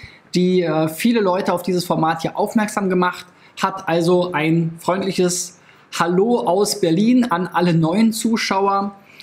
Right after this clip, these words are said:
Ich freue mich auf jeden Fall, wenn ihr alle fleißig Seiten einreicht und vielleicht auch das Ganze einfach weiterleitet, den Aufruf an Freunde, Kollegen, Bekannte, die auch seo-Hilfe gebrauchen könnten.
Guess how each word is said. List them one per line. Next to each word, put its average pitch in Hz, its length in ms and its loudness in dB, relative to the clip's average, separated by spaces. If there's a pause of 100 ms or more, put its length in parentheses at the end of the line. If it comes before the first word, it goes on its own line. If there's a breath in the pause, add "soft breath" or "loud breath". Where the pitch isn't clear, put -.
(380 loud breath)
Ich 208 200 -2
freue 175 200 0
mich 185 180 0
auf 160 120 -4
jeden 170 200 2
Fall, 165 220 0
wenn 160 140 2
ihr 165 160 -2
alle 160 180 0
fleißig 160 600 -2
Seiten 147 300 -2
einreicht 175 720 -2
und 175 180 2
vielleicht 147 500 -2
auch 156 280 -2
das 147 220 -6
Ganze 160 300 -2
einfach 151 320 -2
weiterleitet, 165 760 -2
den 160 180 -2
Aufruf 151 680 -2
an 180 520 0
Freunde, 160 520 0
Kollegen, 151 460 2
Bekannte, 139 560 -2 (340 loud breath)
die 143 180 -2
auch 135 300 -2
seo-Hilfe 135 840 0
gebrauchen 151 520 -2
könnten. - 340 -12